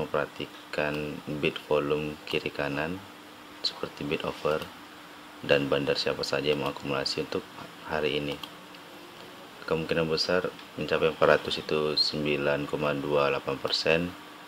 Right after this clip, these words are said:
dan kemungkinan jika arah lagi hari ini, bukan tidak mungkin hampir menyentuh di area lima enam satu delapan dan mentoknya di empat ratus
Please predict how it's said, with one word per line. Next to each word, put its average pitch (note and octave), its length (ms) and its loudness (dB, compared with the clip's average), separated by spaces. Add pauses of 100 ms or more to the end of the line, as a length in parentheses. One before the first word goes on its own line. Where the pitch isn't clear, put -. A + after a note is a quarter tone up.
(560)
dan D2 240 0
kemungkinan D#2+ 560 2
jika D#2+ 320 2
arah D2 320 8
lagi D#2+ 400 4
hari C#2+ 320 4
ini, E2+ 320 0 (720)
bukan D#2 240 -2
tidak C#2+ 240 2
mungkin E2 640 -2 (880)
hampir D#2 480 2
menyentuh D2+ 720 2 (160)
di D#2+ 480 -2 (880)
area D2+ 560 4 (160)
lima D2+ 320 4
enam D2+ 160 4
satu D#2 240 2
delapan C#2+ 480 6 (960)
dan C#2 320 2
mentoknya C#2+ 560 4
di F2+ 320 2
empat D2+ 320 6
ratus - 80 -6